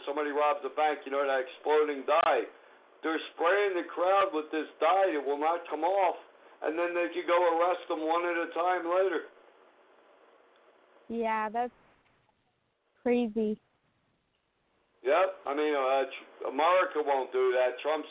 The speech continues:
Speaker 1: too cowardly. But like I said, I'd rather have the Wizard of Oz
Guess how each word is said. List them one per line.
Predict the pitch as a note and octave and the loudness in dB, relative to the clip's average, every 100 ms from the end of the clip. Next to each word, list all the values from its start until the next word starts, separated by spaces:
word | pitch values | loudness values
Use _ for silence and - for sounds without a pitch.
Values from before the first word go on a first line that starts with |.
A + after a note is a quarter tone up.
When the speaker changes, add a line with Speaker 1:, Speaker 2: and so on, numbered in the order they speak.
| - | -8
Speaker 1:
too | D3 - | -6 0
cowardly. | C#3 C3+ B2+ A#2 A2 G2+ - - - - - - - - | 2 2 0 0 0 -2 -4 -16 -20 -20 -20 -20 -20 -6
But | A#2+ | 0
like | C3 C#3 C#3 | 2 2 2
I | C#3+ C#3 - | 0 0 -2
said, | D#3 D3+ | 0 2
I'd | C3+ B2+ | 2 0
rather | C3+ D#3 D3+ D3 C#3+ | 2 2 2 2 2
have | D#3 | 0
the | D3 | 0
Wizard | C#3 D#3 D#3 D#3 C#3+ | -2 -2 -4 -4 -2
of | C3+ | 0
Oz | C#3+ D#3 D#3 C#3 | 2 4 4 2